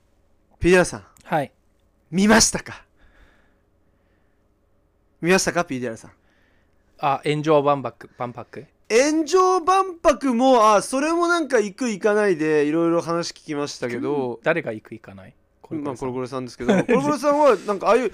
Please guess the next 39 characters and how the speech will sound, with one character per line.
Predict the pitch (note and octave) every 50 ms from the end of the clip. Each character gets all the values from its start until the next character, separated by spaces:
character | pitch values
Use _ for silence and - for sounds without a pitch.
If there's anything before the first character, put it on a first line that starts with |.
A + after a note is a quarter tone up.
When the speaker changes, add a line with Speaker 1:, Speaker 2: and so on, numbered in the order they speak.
| - - -
Speaker 1:
イ | A#3 C4+
ン | D4
フ | C#4+ F#4+
ル | F#4+
エ | F#4+
ン |
サ | D4 B3+
ー | A3
の | F3
人 | - - F3
た | D3
ち | - -
っ |
て | - E3
や |
っ | D#3
ぱ | -
イ | G3+ A#3+
ン | C4+
ビ | C4 B3+
テ | - D4
ー | C4
シ | - F3+
ョ |
ン | C3+
届 | C3+ C#3+ C3+ A#2+
く | B2+
ん |
で | A#2 A2
し | -
た？ | - G#2+ _ _ _ _ _ _ -
で、 | C#3 D#3 D#3
届 | - - - F3 E3+ F3+ D#3+
く | D#3
ん | B2+
で | A2+ A2+
す | - - -
っ | -
て。 | - C3+ B2+